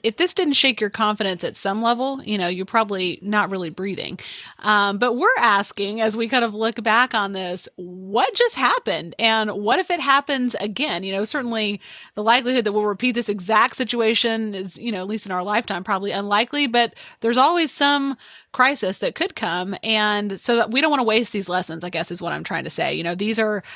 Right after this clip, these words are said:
uh, a, these, this has been a great opportunity for gleaning wisdom and lessons that we can apply later. So that's really what we wanna talk about today.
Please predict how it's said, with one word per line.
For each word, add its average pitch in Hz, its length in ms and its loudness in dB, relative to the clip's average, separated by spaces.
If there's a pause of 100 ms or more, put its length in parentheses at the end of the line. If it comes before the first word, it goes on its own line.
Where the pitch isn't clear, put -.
(120)
uh, 185 400 2
a, 185 260 0
these, 196 360 -2
this 196 260 -2
has 226 140 2
been 214 160 4
a 202 60 0
great 226 220 4
opportunity 208 800 2
for 196 400 0
gleaning 196 480 -2
wisdom 196 720 0
and 180 340 -2
lessons 190 280 -2
that 180 100 -4
we 185 80 -2
can 196 140 -6
apply 175 280 -2
later. 196 400 0
So 190 300 0 (260)
that's 226 240 4
really 233 140 2
what 202 120 2
we 196 80 2
wanna 185 200 -4
talk 160 220 -2
about 143 200 -8
today. 139 320 -8